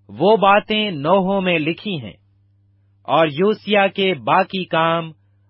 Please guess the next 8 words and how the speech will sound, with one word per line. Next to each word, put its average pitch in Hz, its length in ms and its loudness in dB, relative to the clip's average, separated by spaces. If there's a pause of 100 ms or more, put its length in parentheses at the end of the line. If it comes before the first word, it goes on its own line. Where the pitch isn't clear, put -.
(120)
और 160 180 4
जैसा 202 600 2
खुदावंद 185 520 0
की 190 220 -8
शरीयत 190 600 -2
में 151 120 -6
लिखा 160 340 -2
है, 104 220 -8